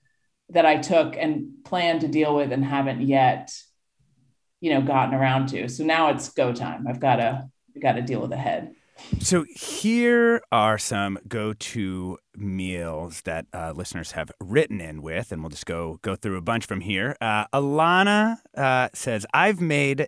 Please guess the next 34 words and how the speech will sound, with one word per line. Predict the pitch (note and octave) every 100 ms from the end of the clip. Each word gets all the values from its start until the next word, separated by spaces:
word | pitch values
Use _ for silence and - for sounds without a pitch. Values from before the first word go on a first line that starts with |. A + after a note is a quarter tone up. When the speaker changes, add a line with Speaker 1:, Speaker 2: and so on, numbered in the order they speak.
| -
Speaker 2:
egg | B2 B2
salad | - A2 G2+
way | G#2 C3+ G#3+
more | A#3+ B2+ D2+ - -
than | G2+
I've | F#2 E2+
ever | G#2+ G#2+ F#2+
made | F#2 F#2+
it | F#2+ -
in | E2+
my | D#2+ D#2
life. | G2+ A2+ A2 - - - -
Like | F#2+ F2+
fried | - A#2 B2
rice, | F#3+ E3+
I | G#2+
add | F#2+
all | - C3+
kinds | - G#2+ F#2+
of | -
crazy | F#2+ F2+
stuff: | - F3 E3 -
roasted | A#2+ C3 - A2+
sesame | - B2 - G#2+
seeds, | - G#2 E2
bonito | F#2+ A2 B2
flakes, | G#2+ F#2+ F2+ -
canned | - B2 A#2
corn, | - E2+
scallions, | - A#2+ A#2 A2 F2 -
whatever's | F2 F#2 E2+
in | D#2+
the |
fridge, | - E2+ D#2